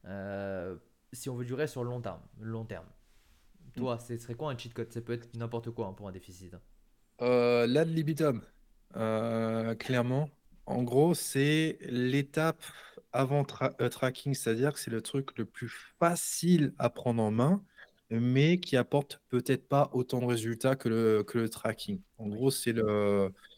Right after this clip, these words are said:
Speaker 2: c'est le truc débutant, euh, débutant. Et le, en fait, ce que ça consiste à faire, c'est vraiment de sélectionner des aliments à ce qu'on appelle haut indice de satiété,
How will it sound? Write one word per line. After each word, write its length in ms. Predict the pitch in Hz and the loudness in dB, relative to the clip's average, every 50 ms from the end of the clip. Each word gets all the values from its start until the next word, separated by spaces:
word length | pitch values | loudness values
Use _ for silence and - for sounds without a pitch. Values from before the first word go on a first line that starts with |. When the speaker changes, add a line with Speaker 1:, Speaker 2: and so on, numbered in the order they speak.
| _ _ _ | _ _ _
Speaker 2:
c'est 160 | - - 113 | -4 0 0
le 60 | 110 110 | 0 2
truc 180 | - - 120 | 0 -2 -2
débutant, 600 | 113 120 113 117 120 113 - - 110 95 - - _ | 0 0 2 2 0 -2 0 -2 -2 -2 -2 -4 _
euh, 220 | 113 117 113 110 110 | 4 6 8 8 8
débutant. 480 | 113 113 117 120 - - 110 98 - _ _ _ _ _ | 6 4 0 0 -2 -4 -6 -8 -8 _ _ _ _ _
Et 220 | 110 110 107 107 | -4 -2 -2 0
le, 540 | 104 110 110 107 107 107 107 107 107 117 - - - - - _ | 4 4 6 6 6 4 2 2 0 -2 -4 -8 -14 -18 -18 _
en 100 | - 113 | -2 -2
fait, 240 | - - 156 180 - | 2 2 0 0 0
ce 80 | - - | -4 -4
que 100 | - 127 | -4 -2
ça 160 | - 123 120 | 0 0 0
consiste 640 | - - 123 117 - - 147 143 - - - - - _ _ | 0 0 -2 -2 -2 -2 -4 -4 -4 -6 -8 -12 -12 _ _
à 100 | 110 110 | 0 0
faire, 380 | - - - 131 135 151 156 - | 0 0 0 2 2 2 2 0
c'est 240 | - - 127 120 | -2 2 2 2
vraiment 500 | 117 110 117 117 123 135 139 160 180 - - _ _ _ - _ _ _ | 4 4 2 2 2 2 2 0 0 -4 -12 _ _ _ -20 _ _ _
de 80 | - 120 | -2 -2
sélectionner 880 | 120 - - - 165 170 165 165 - - 151 147 147 147 147 147 143 135 | -2 0 0 4 4 4 4 2 0 0 0 2 2 2 2 2 2 0
des 300 | - 117 117 113 107 120 | -2 -2 -4 -2 0 2
aliments 540 | 120 120 120 120 120 127 127 131 131 127 - | 2 2 2 0 0 0 0 0 -2 -2 -2
à 420 | - 110 107 104 101 101 98 - - | -2 -2 0 2 2 0 0 -2 -6
ce 100 | - - | -12 -10
qu'on 120 | - 117 113 | -6 -4 -4
appelle 400 | 113 107 - 123 117 113 113 - - | -4 0 2 2 2 2 0 -4 0
haut 220 | - 143 139 131 135 - | 4 4 4 4 2 0
indice 360 | 120 120 117 113 120 110 - | -2 -2 0 -2 -4 -6 -6
de 100 | - 104 | -6 -4
satiété, 680 | - - 104 - - 110 101 - - 139 - - - | 0 0 0 2 0 -2 -2 2 2 2 2 2 -4